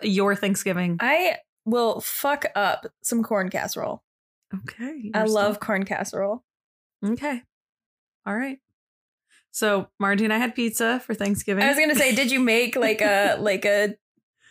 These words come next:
Speaker 2: soy
Speaker 1: <laughs>
Speaker 2: tofu turkey thing, or?
Speaker 1: So on Thanksgiving, we had pizza, but then the next day we went hard. We went to visit my mom,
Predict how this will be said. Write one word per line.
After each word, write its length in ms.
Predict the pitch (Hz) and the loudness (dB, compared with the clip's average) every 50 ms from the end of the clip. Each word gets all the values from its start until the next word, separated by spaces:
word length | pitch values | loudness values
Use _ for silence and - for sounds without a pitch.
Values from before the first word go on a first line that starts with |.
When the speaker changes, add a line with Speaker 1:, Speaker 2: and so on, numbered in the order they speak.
| _ _ _ _ _ _ _ - | _ _ _ _ _ _ _ -8
Speaker 2:
soy 920 | - - - - - - 254 214 214 214 208 208 220 220 220 220 214 214 214 214 220 214 220 - - - - - | -6 -4 -2 -2 0 0 2 2 4 4 4 4 4 4 2 2 2 2 2 2 2 0 -2 -4 -8 -12 -14 -8
Speaker 1:
<laughs> 300 | 220 - 359 359 - - 480 | -2 0 0 0 0 0 0
Speaker 2:
tofu 760 | 359 277 233 233 254 233 - 247 233 226 226 226 226 233 240 | 2 2 2 2 0 0 0 0 2 4 4 4 4 2 2
turkey 560 | 226 - 269 226 233 226 - 240 226 220 233 | 2 2 2 2 2 2 0 -2 -2 0 0
thing, 500 | 233 - 240 240 240 226 233 247 247 247 - - | 0 0 2 2 2 2 2 0 0 0 -2 0
or? 520 | - 202 196 185 180 185 175 185 214 220 - - 185 | 0 0 0 2 0 0 0 0 -2 -2 -4 -6 -6
Speaker 1:
So 320 | - - 220 220 208 202 196 | -4 0 2 2 2 2 2
on 180 | 202 214 220 | 2 2 2
Thanksgiving, 460 | 233 233 226 214 - 220 202 214 208 | 2 2 2 2 2 0 2 2 2
we 120 | 208 202 202 | 2 2 2
had 180 | 196 190 165 | 2 0 0
pizza, 480 | - 190 185 - - 202 202 208 196 - | -2 -2 -2 0 0 0 0 0 -2 -2
but 220 | - 214 202 208 - | -2 -2 -2 0 0
then 480 | 240 226 214 208 208 196 196 190 - | 0 2 2 2 2 2 2 0 -2
the 160 | 170 208 202 196 | -2 0 2 2
next 520 | 190 185 185 185 190 185 - - - - | 4 4 2 2 0 -2 -2 -4 -2 -2
day 360 | 202 190 180 175 170 175 175 - | 0 0 0 0 0 0 0 -2
we 460 | 185 165 196 190 190 190 185 185 - - - _ _ _ _ - | -2 0 0 2 2 2 2 0 0 -2 -6 _ _ _ _ -4
went 400 | 196 170 196 202 185 185 - - _ _ - - | -2 0 0 0 0 0 -4 -6 _ _ -8 -6
hard. 680 | - - - - 190 185 185 185 185 185 185 185 - - | -6 -4 -2 0 0 2 2 2 2 2 0 -2 -2 -2
We 120 | 208 214 | 0 0
went 200 | 196 202 196 160 | 2 2 0 0
to 60 | - 185 | -2 -2
visit 140 | 190 170 | -2 0
my 100 | 202 214 208 | 0 0 2
mom, 380 | 196 170 170 170 175 170 175 | 2 2 2 2 0 0 -2